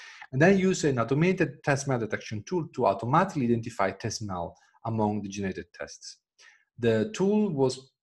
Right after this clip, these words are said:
published in M C two thousand fifteen, widely used in many other papers, but has no name. And for simplicity, in the remainder of this presentation, we'll refer to this tool as G P D from the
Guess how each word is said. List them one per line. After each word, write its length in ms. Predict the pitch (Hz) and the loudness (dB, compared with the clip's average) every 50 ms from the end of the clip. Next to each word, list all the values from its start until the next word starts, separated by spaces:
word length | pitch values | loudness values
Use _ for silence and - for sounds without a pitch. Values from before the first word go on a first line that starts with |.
| _ _ _ _ _ | _ _ _ _ _
published 380 | - 131 135 131 123 110 - - | 2 2 2 2 0 -4 -6 -6
in 100 | 113 113 | -6 -4
M 140 | 117 120 117 | -4 -4 -4
C 120 | - - | -8 -10
two 80 | - - | -10 -8
thousand 280 | - 113 - - 92 | -6 -6 -6 -6 -8
fifteen, 640 | - - 101 - - - 175 180 185 175 147 - 98 101 | -12 -14 -16 -16 -10 -4 -2 -2 0 -2 -4 -6 -4 0
widely 360 | 117 131 147 143 135 127 127 | 2 2 2 2 0 -4 -4
used 180 | 135 127 101 95 | -4 -4 -4 -6
in 160 | 92 98 107 | -6 -4 0
many 300 | 127 147 160 165 151 127 | 2 4 4 4 4 2
other 180 | 110 107 104 104 | 2 0 -2 -4
papers, 600 | - 98 87 87 87 - 156 175 170 - - - _ - | -6 -8 -10 -8 -6 -4 -2 -2 -2 -6 -10 -12 _ -2
but 100 | 107 113 | 0 0
has 220 | 110 107 - - | 0 0 -2 -4
no 160 | 104 98 95 | -6 -4 -4
name. 320 | 95 92 82 80 82 90 - _ _ _ _ _ _ _ - | -6 -6 -8 -8 -10 -12 -16 _ _ _ _ _ _ _ -8
And 160 | 127 113 107 - _ _ | -6 -6 -6 -8 _ _
for 160 | - - 101 | -14 -12 -12
simplicity, 680 | - - 110 107 - 202 240 220 202 160 139 127 123 117 | -10 -10 -10 -8 -2 -2 0 0 0 -2 -2 -2 -2 -2
in 120 | 110 101 | -4 -2
the 240 | 101 101 101 98 98 | -2 -2 -2 -2 -2
remainder 580 | 95 98 98 104 117 143 170 196 196 170 147 127 | -4 -6 -2 2 4 4 4 4 4 4 4 4
of 160 | 117 - - | 4 2 -2
this 140 | - - - | -8 -12 -10
presentation, 640 | - 101 - - 98 98 - 92 92 - 107 101 | -10 -10 -10 -10 -12 -14 -12 -12 -12 -12 -12 -12
we'll 140 | 95 92 - | -12 -12 -12
refer 340 | 87 87 - - 156 165 165 | -12 -12 -6 0 0 2 2
to 160 | 160 151 139 | 0 -2 -2
this 200 | 135 135 131 - | -2 -4 -4 -4
tool 220 | - 127 117 113 98 | -6 -6 -6 -6 -6
as 160 | 95 85 85 | -8 -10 -10
G 220 | - - 151 143 | -8 -4 -4 -4
P 160 | 143 - 101 | -4 -6 -8
D 360 | 95 95 131 170 180 185 185 - _ _ _ _ | -6 -2 0 0 0 -2 -4 -8 _ _ _ _
from 160 | _ 120 117 | _ -8 -8
the 100 | 104 101 | -8 -8